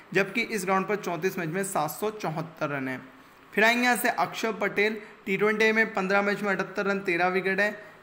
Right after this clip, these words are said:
और हेड टू हेड में तीन मैच में बारह रन, एक विकेट है, जबकि इस ग्राउंड पर ग्यारह मैच में एक सौ पंचानवे रन, दस विकेट है। ठीक ठाक सा record है इनका, Important मेरे हिसाब से यहाँ पर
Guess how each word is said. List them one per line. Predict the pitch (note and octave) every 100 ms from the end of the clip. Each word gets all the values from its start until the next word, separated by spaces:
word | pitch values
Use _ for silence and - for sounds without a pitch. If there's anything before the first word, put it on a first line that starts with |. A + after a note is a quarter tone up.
| -
और | F3
हेड | D#3 G3 G3
टू |
हेड | A3+
में | A3 A3+
तीन | A3 G3+
मैच | G3+ G3
में | G#3
बारह | E3+ E3+ F#3
रन, | G3 - F3
एक | F3+ F3+
विकेट | G3 G3
है, | G3+ G#3+ - - - E3
जबकि | F#3+ F#3
इस | A3 A3 G3+
ग्राउंड | F#3+ F#3 F3
पर | G#3
ग्यारह | G3 D#3+ E3+ F3+
मैच | F3+ E3
में | F#3
एक | E3+
सौ | F#3
पंचानवे | E3 E3 D#3+ D#3+ E3 E3
रन, | E3+ D3
दस | D3+ -
विकेट | C#3 C3+ C3
है। | C3+ - - -
ठीक | - G3+ A#3
ठाक | A3+ G3+
सा | A3+
record | G#3 G3+ G3
है | F#3+
इनका, | E3+ G3+ G#3+ -
Important | E3+ E3 E3+ F3+ F#3 F#3+
मेरे | F#3 E3+ F3
हिसाब | E3 E3 D3+
से | F3+
यहाँ | D#3 C#3+ C#3
पर | D3 G#3+ -